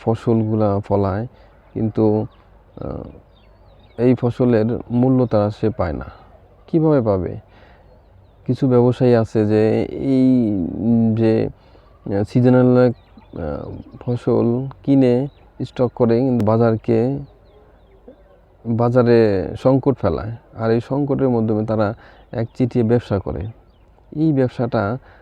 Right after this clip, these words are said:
আসলে কৃষকদের, আহ, যে মূল্যটা পাওয়া উচিত, আসলে সেই মূল্যটা, মূল্যটা পায় না।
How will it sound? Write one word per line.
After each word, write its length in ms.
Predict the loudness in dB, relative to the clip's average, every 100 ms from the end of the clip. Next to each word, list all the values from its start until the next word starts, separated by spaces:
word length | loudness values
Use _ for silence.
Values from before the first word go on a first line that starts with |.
| -16
আসলে 240 | -4 -4 -2
কৃষকদের, 800 | -2 0 -2 -4 -6 -2 -2 -4
আহ, 840 | -10 -20 -20 -20 _ -4 0 0
যে 180 | 2 2
মূল্যটা 380 | 4 2 2 0
পাওয়া 240 | 2 2
উচিত, 560 | 2 2 0 0 -4 -10
আসলে 360 | -6 -2 -2
সেই 180 | 0 2
মূল্যটা, 360 | 2 2 0 -4
মূল্যটা 420 | 0 0 0 -2
পায় 240 | -2 -2
না। 220 | -2 -6